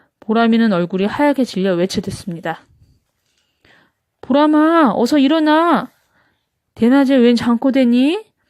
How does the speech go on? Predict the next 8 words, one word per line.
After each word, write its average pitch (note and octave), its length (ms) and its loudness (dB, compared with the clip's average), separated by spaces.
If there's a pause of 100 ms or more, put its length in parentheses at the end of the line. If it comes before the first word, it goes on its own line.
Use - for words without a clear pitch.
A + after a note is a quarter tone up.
(480)
엄마가 A3+ 420 0
흔드는 D4+ 420 0
바람에 G3 480 -2 (160)
보람이는 G#3+ 560 0
겨우 G3 340 0
눈을 F#3 240 -2
떴습니다. F3+ 640 -10 (320)
"엄마, F4+ 540 0